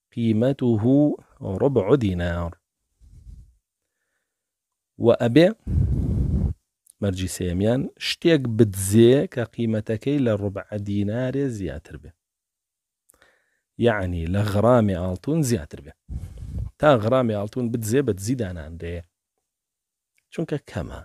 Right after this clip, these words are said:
قیمەتی نییە. ماڵێکە عادەتەن بە ئاسانی پەیا ئەکرێ. بۆیە ئەمە باندوو بوونێکی زۆری لەگەڵانە بووە و بە دزی داناندرێ.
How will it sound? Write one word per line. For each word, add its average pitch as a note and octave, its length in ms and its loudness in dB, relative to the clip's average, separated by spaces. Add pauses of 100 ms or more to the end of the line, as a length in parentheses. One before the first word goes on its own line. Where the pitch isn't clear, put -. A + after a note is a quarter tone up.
(420)
قیمەتی G2+ 460 -10
نییە. D2+ 280 -16 (840)
ماڵێکە E2 460 -6
عادەتەن F#2+ 500 -10 (580)
بە - 80 -2
ئاسانی F#2+ 540 -8
پەیا D2+ 280 -14
ئەکرێ. - 360 -20 (1300)
بۆیە C#3 260 10 (1400)
ئەمە C3 280 0 (1000)
باندوو A2+ 320 4
بوونێکی G#2 420 -2
زۆری F2 300 -8
لەگەڵانە G#2 540 -12
بووە D#3 220 -4
و A3+ 40 -2 (1040)
بە D#2+ 160 -4
دزی F2 300 -2
داناندرێ. - 460 -8